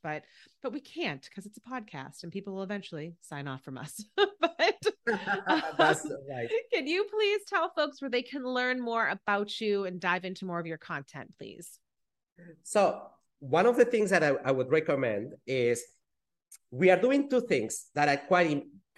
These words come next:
Speaker 2: quite important. So I don't want to preach about my company, but if you want to know about my company, is besern dot co, B E S S E R N dot C O. But what I want you to do is that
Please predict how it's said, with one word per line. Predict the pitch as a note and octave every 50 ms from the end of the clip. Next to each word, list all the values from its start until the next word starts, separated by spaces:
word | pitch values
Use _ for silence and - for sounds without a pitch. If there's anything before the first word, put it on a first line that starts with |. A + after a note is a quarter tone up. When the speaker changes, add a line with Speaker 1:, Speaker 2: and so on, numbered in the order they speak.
| _ _
Speaker 2:
quite | - E3+ D#3+
important. | D3 C#3 - A#2+ G2+ F2 - F#2+ F#2 -
So | - B2 A2+ - - _ _ _
I | - E3+ G#3
don't | A#3 C4 C4 B3
want | B3 B3 B3 B3+
to | A3+ - - - _
preach | - E3 F3 E3 - -
about | A3 F3+ F3 E3 - D3+
my | D#3+ D#3
company, | D#3 - F3 F3 F3 G3 F#3+ G#3 A#3 C#4+ D#4 - _ _ _ _
but | - D3 C#3 - -
if | D#3+ D3+ -
you | D#3+ D#3+
want | D3+ D#3 E3 E3+ E3 E3
to | E3
know | D#3+ D#3 D3+ D3+ D#3+
about | D#3+ D#3 D3+ D3+ -
my | E3 D3
company, | C#3+ D#3 D#3 D3+ D#3 D3+ D3+ D3+
is | D3 - - B2+ C3 C3 C3 C3 - _ - A2
besern | G2+ C3+ C#3 C#3 - D#3+ D3+ D#3
dot | D#3 D3+ D#3 - _
co, | D#3+ D3+ D#3+ F#3+ - - - _ _ _ _ _ _ _ _ G#2+
B | C#3+ E3+ F3+ F3 F3+ F3 -
E | D3+ D#3+ E3+ E3 E3 - -
S | - C#3 C#3+ C#3+ C#3+ -
S | C#3 C#3+ C#3 C#3+ C#3 - - C#3
E | C#3+ D3 C3+
R | C3 B2 B2+ B2
N | A#2 C3 C#3+ C3+ B2+ A#2+ - -
dot | A#2 C3 B2 B2+ -
C | - - C3 A#2
O. | A#2+ D3+ C4 C#4+ - _ _ _ _ _ - - _ _ _ _ _
But | - F#3 G3 F#3+ D#3+
what | G3+ G#3
I | G#3+ A3
want | G#3+ A#3 B3 A#3+
you | C#4 C4
to | - B3 G3+
do | F3 F3 D#3+
is | D3 C#3+ C#3 -
that | C3+ A#2